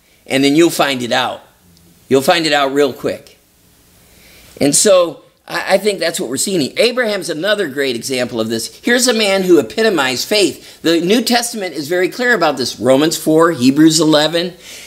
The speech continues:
Abraham's life, so much of it in the book of Genesis, one of the great four men in the latter half of the book. And so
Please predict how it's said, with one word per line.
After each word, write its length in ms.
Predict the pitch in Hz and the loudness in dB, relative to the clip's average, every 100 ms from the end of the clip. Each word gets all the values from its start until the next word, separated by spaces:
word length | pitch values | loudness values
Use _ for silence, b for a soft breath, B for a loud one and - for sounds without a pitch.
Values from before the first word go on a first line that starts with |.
| B | B
Abraham's 580 | 156 175 180 180 165 135 | 0 2 2 0 -2 -2
life, 320 | 147 175 185 | 0 0 0
so 320 | - - 226 | -2 -2 -2
much 320 | 233 214 202 190 | 0 0 -2 -2
of 140 | 147 | -2
it 120 | 143 139 | -2 -2
in 400 | 160 175 170 143 | -2 0 0 -2
the 60 | |
book 200 | 147 156 | -2 -2
of 120 | 160 131 | -2 0
Genesis, 840 | 151 139 120 131 - - - b b b | 0 -2 -4 -6 -6 -8 -12 b b b
one 160 | 143 175 | 0 0
of 80 | 160 | 0
the 100 | 143 | 0
great 380 | 175 190 190 | 0 0 -2
four 560 | - 196 185 180 180 - _ _ _ _ 143 | -8 -2 4 4 2 -6 _ _ _ _ -4
men 480 | 151 180 180 170 | 0 2 2 -2
in 340 | - 147 165 151 | -8 -4 -4 0
the 120 | 143 | 0
latter 360 | 147 165 170 165 | 2 0 0 -2
half 260 | 170 170 | -4 -4
of 120 | 151 | -6
the 80 | 143 | -6
book. 420 | 135 147 123 - B B B | -2 0 -2 -6 B B B
And 180 | - 175 | -2 0
so 360 | 220 202 196 | 2 2 2